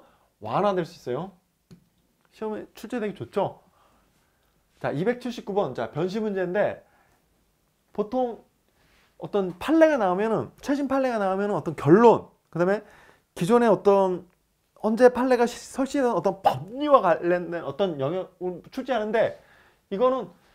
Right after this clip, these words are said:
굉장히 사실적인 어떤 부분을 내서 이게 시험장에서는 좀 까다로운데 한번 볼게요.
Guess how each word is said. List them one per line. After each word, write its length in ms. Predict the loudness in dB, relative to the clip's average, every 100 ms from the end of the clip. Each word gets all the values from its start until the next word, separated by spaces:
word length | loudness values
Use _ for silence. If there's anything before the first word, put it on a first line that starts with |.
| _
굉장히 240 | -6 -4 -4
사실적인 720 | -8 -6 2 2 2 -2 -4
어떤 220 | -4 -4
부분을 400 | -2 0 0 0
내서 240 | -2 -4
이게 260 | -4 -4 -6 -18 _
시험장에서는 560 | -8 -6 -2 -2 -4 -6
좀 140 | -8
까다로운데 680 | -8 -4 -2 -2 -4 -10 -18 _ -20 -20 _ _ -2 2 2 -2 _ _
한번 220 | -10 -10
볼게요. 340 | -8 -8 -8